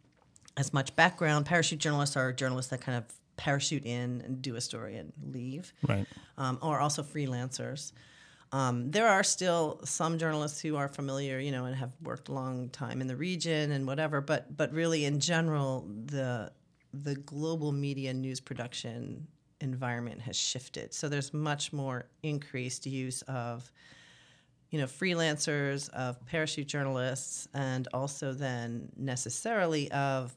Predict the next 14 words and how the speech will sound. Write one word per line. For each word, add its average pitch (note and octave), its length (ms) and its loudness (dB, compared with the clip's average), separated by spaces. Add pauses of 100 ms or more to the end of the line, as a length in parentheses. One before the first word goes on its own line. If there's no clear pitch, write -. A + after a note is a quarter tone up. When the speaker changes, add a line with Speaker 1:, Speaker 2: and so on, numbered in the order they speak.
Speaker 1:
folks C#3+ 400 -4
on B2+ 100 0
the A#2+ 80 -2
ground B2 600 -2 (220)
helping A#2 320 -6
out G#2 460 -8
with C3 160 -10
that. - 240 -4
So E3 140 0
that G3+ 320 4
kind F#3 240 0
of D#3 100 -2
change C#3+ 720 0
in C3+ 540 -4